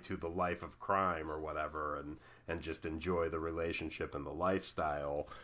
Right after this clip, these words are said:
Um, you know, she's not, clearly not that type of person, you know? I mean, she basically says, "I have to know, you know, if I'm, I'm with you, I have to know that you're not,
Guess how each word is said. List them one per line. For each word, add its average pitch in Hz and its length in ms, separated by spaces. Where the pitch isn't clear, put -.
Um, 73 380
you 135 140
know, 104 100
she's 123 280
not, 110 480
clearly 147 360
not 123 220
that 107 200
type 98 200
of - 80
person, 80 520
you 85 80
know? 87 260
I 87 60
mean, 87 180
she 95 140
basically 90 460
says, 98 340
"I 90 160
have 90 280
to 82 80
know, 85 600
you 92 100
know, 82 100
if 78 80
I'm, 85 360
I'm 82 440
with 95 220
you, 85 120
I 85 100
have 87 280
to 82 60
know 87 280
that 76 200
you're 82 300
not, 78 460